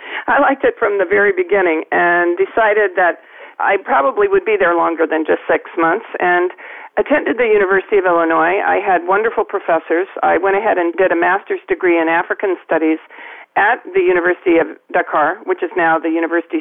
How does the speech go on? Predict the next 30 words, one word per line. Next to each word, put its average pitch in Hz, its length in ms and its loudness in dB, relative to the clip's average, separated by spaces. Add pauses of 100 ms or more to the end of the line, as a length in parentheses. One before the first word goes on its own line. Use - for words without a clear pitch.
Cheikh 151 140 0
Anta 160 260 -4
Diop. 151 320 -2 (720)
And 202 320 2
I 208 80 2
was 208 160 2
able 180 240 -2
to 180 160 -2
study 226 320 2
with, 143 180 2 (160)
uh, 165 380 0
wonderful 214 400 -2
Professor 175 480 -4
Cheikh - 260 -2
Anta 165 240 -4
Diop, 165 300 -2
who, 175 180 -4
for 175 140 0
whom 180 160 0
the 156 100 0
university 170 540 0
is 143 140 0
now 156 160 0
named, 180 340 0 (560)
and 208 320 0 (100)
also 214 720 0
really 202 420 0 (120)
started 240 340 2
working 233 320 0
with 180 80 0